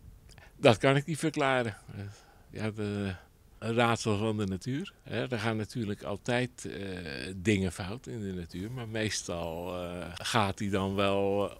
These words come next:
of in het ei, eh, dood, of, eh, als er zoogdier is, eh, wordt het een miskraam.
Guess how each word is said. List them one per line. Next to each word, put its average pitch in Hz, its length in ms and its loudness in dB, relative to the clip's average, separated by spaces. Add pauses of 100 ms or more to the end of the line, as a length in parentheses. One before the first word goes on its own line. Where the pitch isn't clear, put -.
(120)
of 104 220 4
in 95 140 4
het 92 120 -2
ei, 123 500 6
eh, 120 100 6
dood, 123 360 4
of, - 380 -8
eh, 92 480 -2 (600)
als - 300 -4
er 95 80 -2
zoogdier 98 580 4
is, 98 400 2
eh, 92 680 -6
wordt 98 200 -4
het 101 120 -2
een 101 80 -4
miskraam. 131 600 -2